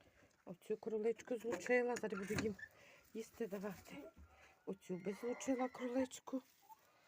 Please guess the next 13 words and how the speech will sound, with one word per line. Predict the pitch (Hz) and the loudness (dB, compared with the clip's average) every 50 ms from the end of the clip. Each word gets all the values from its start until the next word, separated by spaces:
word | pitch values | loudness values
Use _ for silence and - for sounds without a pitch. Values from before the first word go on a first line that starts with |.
| - - - - - | -20 -20 -16 -14 -14
І | 220 | -12
ця | - - - 214 196 175 | -4 0 2 2 2 2
злучена, | 160 180 190 190 - - - 208 190 190 180 - - | 0 -2 -2 -4 -4 -6 -6 -6 -4 -6 -6 -8 -10
отака | 180 - - - 208 | -14 -12 -10 -8 -8
чорненька. | 202 - - 208 196 180 190 185 185 175 - - 180 180 175 - - _ _ _ _ _ _ _ _ - - - _ _ _ _ - | -6 -4 -2 -2 0 0 0 -2 -2 -4 -6 -8 -10 -10 -10 -12 -20 _ _ _ _ _ _ _ _ -20 -20 -20 _ _ _ _ -8
Злучена | 185 190 214 202 - 208 180 190 180 | -4 -4 -2 -2 -4 -4 -4 -4 -4
кроличка. | - - 196 185 170 196 - - - - - - 190 - - - - _ _ - - _ - - - - - - | -4 -4 -4 -2 -2 -2 -4 -4 -8 -12 -10 -10 -10 -10 -14 -20 -20 _ _ -20 -20 _ -20 -20 -20 -20 -20 -10
Це | - - 220 | -4 0 0
я | 220 214 | 0 0
точно | - - 226 - - 196 185 | 0 -2 -2 -2 -2 -2 -2
бачила, | 170 175 170 170 - - 180 175 | 0 -2 -4 -4 -6 -6 -8 -8
що | 160 - - 175 | -8 -8 -10 -6
вона | 160 180 185 185 190 | -4 -2 -2 -2 -2